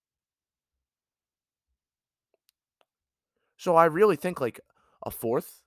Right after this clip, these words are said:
fifth round pick. I mean, if you're really lucky, a fourth round pick. I think no way third round. If, if Matt Ryan is worth a third round pick,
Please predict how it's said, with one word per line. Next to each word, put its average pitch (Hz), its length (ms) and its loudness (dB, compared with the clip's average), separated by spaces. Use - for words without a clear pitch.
fifth - 300 -6
round 160 240 -2
pick. 220 300 -10
I 135 120 -4
mean, 143 180 -4
if 147 160 -4
you're 147 100 -2
really 147 340 0
lucky, 117 340 0
a 85 60 -10
fourth - 300 -8
round 58 220 -12
pick. - 240 -18
I 123 100 -6
think 135 200 -8
no 131 120 2
way 180 200 2
third 107 300 -6
round. 78 160 -10
If, - 300 -2
if 147 320 -2
Matt 151 360 2
Ryan 147 380 2
is 120 140 -6
worth 135 220 -2
a 117 60 -6
third 131 240 -2
round 170 220 -2
pick, 214 220 -10